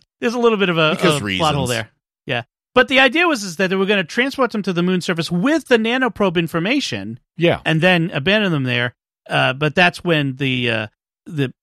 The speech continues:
Speaker 1: the Borg collective says, "Nope, uh, things are getting hairy. We need to take control of the ship."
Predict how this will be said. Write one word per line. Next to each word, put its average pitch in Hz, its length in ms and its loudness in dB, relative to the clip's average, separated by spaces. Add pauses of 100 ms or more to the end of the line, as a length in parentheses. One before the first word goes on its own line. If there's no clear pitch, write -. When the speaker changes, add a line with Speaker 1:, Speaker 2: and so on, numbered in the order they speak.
(180)
Speaker 1:
the 127 140 -2
Borg 127 300 0
collective 123 500 -2
says, 123 440 -2
"Nope, 147 200 4 (240)
uh, 131 400 -2
things 151 220 2
are 139 60 -4
getting 143 260 2
hairy. 135 340 0
We 127 140 -4
need 127 180 -4
to 123 280 -2
take 131 200 -2
control 127 260 -4
of 117 60 -4
the 117 60 -6
ship." - 260 -6